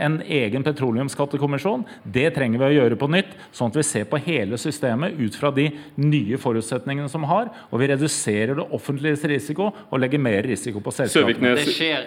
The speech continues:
Speaker 3: ingen avvikling av leterefusjonsordninger med Fremskrittspartiet og Høyre i regjering. Der er vi garantisten. Det er
Speaker 2: Føler du at det
Speaker 3: viktig
Speaker 2: ikke vil skje
Speaker 3: med
Speaker 2: med Arbeiderpartiet i regjering også, selv om ikke du håper på det?
Speaker 3: Jeg, eh, håper jo ikke det. De er, eh, normalt stødige.
Speaker 2: Men
Speaker 3: Men
Speaker 2: vil
Speaker 3: så er
Speaker 2: du
Speaker 3: det en
Speaker 2: kunne nå
Speaker 3: gryende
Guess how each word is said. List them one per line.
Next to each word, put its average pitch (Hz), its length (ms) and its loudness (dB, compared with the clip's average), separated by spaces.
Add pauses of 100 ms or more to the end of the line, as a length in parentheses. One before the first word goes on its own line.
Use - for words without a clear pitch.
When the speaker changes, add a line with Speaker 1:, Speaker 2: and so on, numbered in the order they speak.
(140)
Speaker 3:
ingen 131 320 -2
avvikling 107 500 -4
av 101 140 -2
leterefusjonsordninger 98 1000 -4
med 90 160 -6
Fremskrittspartiet 90 600 -8
og 85 60 -12
Høyre 92 280 -6
i 90 80 -8
regjering. 98 480 0 (120)
Der 101 280 0
er 101 160 0
vi 95 160 -2
garantisten. 98 640 -4 (360)
Det 120 100 4
er 160 40 8
Speaker 2:
Føler 135 140 6
du 123 140 2
at - 20 0
det 143 140 2
Speaker 3:
viktig - 20 0
Speaker 2:
ikke 123 140 0
vil 156 80 4
skje 131 100 2
Speaker 3:
med 123 80 2
Speaker 2:
med 127 80 2
Arbeiderpartiet 107 460 0
i 110 80 0
regjering 110 260 4
også, 139 220 -2
selv 127 100 6
om 123 80 4
ikke 120 160 -2
du 117 80 4
håper 117 320 0
på 120 140 -2
det? 147 80 -6 (260)
Speaker 3:
Jeg, 185 160 -6
eh, 156 240 2
håper 147 320 2
jo 107 80 2
ikke 98 160 -4
det. 95 140 2 (260)
De 123 100 2 (200)
er, 104 600 0
eh, 107 60 -10
normalt 120 720 -2
stødige. 110 400 0
Speaker 2:
Men 156 200 4
Speaker 3:
Men 156 100 6
Speaker 2:
vil 202 80 6
Speaker 3:
så 202 60 4
er 190 200 4
Speaker 2:
du 143 60 6
Speaker 3:
det 151 80 6
en 139 100 -2
Speaker 2:
kunne 156 200 4
nå 160 160 6
Speaker 3:
gryende 135 380 4